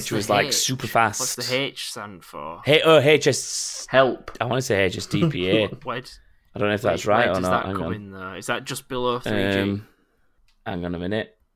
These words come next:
Speaker 2: 'Cause I think
Speaker 1: Um,
Speaker 2: that's the minimum my phone can
Speaker 1: H S D P A
Speaker 2: get now.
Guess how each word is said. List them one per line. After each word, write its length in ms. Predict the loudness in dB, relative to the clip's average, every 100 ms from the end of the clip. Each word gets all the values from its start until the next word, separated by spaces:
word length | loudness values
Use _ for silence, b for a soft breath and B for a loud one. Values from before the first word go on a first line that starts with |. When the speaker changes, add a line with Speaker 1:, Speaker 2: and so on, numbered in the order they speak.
| _ _ _ _ _ -8
Speaker 2:
'Cause 300 | -4 -2 0
I 100 | 0
think 200 | 0 2
Speaker 1:
Um, 100 | 2
Speaker 2:
that's 140 | 2
the 120 | 2 2
minimum 340 | 0 -2 -2
my 120 | 0
phone 80 | 2
can 80 | 4
Speaker 1:
H 40 |
S 120 | 4
D 60 | 4 2
P 100 | 0 0
A 40 |
Speaker 2:
get 260 | 0 -4 -10
now. 260 | -16 -16